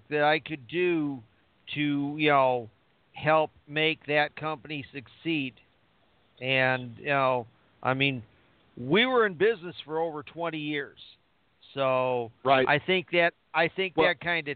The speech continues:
Speaker 1: tells you that we, uh, we definitely were doing something right.
Speaker 2: Well, R C W is celebrating their twenty-year anniversary at Honor and Legacy May fifth. Uh, R C W was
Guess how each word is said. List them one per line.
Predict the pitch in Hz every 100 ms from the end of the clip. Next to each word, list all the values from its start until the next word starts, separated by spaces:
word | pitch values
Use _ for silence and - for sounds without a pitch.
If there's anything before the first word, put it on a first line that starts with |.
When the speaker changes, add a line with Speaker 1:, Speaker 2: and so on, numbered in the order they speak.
| -
Speaker 1:
tells | 165 170 165 -
you | 151
that | 139 147 147
we, | 151 151 151 147
uh, | 143 135 - _ _ _
we | 151 160
definitely | 156 175 - 156 143
were | 139
doing | 135 147 131 -
something | 156 143 127
right. | 120 123 123 113 - _ _ _ _ _ _ _ _ _ _ _ _ _ _ _
Speaker 2:
Well, | 170 165
R | 175 208
C | 247 233
W | 240 240 214
is | 190 -
celebrating | 208 175 190 208 185
their | 180
twenty-year | - 202 202 202 196 190
anniversary | 185 165 185 196 165 156 147
at | 143
Honor | 156 165 151
and | 143
Legacy | 147 156 147 156 147
May | 143 151 -
fifth. | 151 160 - _ _ _ _
Uh, | 117 117
R | 127 131
C | - 139
W | 135 135
was | 131